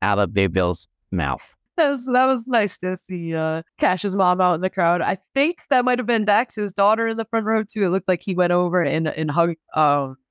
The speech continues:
Speaker 2: and hugged someone, and I think it might have been his daughter. So that's nice. Everyone's, everyone's family out there in the home state.
Speaker 1: You know, it was a fun start to Collision. It just got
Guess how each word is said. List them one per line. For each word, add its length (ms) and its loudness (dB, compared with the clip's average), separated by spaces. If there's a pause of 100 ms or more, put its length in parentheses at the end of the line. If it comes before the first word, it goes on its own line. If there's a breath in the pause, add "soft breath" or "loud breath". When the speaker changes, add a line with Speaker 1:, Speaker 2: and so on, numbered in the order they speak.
(140)
Speaker 2:
and 80 -4
hugged 180 0
someone, 380 0
and 100 2
I 80 2
think 220 -6
it 80 2
might 160 0
have 80 -4
been 100 2
his 160 -4
daughter. 400 0 (160)
So 380 0 (240)
that's 240 -2
nice. 240 2
Everyone's, 480 -2
everyone's 520 -2
family 320 2
out 200 2
there 160 2
in 80 0
the 100 -6
home 220 -6
state. 580 -2
Speaker 1:
You 120 4
know, 200 2 (140)
it 140 2
was 180 0
a 100 0 (140)
fun 300 2
start 460 0 (140)
to 400 0 (380)
Collision. 600 2
It 200 2
just 300 -2
got 280 0